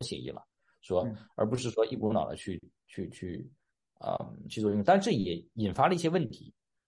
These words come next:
Speaker 1: 就是协议也被重复造轮子，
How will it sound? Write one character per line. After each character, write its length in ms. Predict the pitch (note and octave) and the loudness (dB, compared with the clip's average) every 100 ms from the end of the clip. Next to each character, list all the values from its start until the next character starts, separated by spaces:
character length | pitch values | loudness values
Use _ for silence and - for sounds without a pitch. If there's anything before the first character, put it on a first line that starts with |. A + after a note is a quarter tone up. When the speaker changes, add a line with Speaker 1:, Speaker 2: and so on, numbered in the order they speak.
| - | 0
Speaker 1:
就 100 | B2+ | 2
是 220 | A2+ F2 | 2 0
协 240 | - - G#2 | -2 -2 0
议 260 | F3 C#3 | 2 2
也 160 | F2+ D#2+ | 2 2
被 340 | A2+ A2 F#2 - | 4 4 0 -8
重 220 | - F#2 | -8 -4
复 100 | B2+ | -2
造 180 | B2 G#2+ | 4 4
轮 180 | D#2 D2 | 2 -4
子， 160 | G2 | -10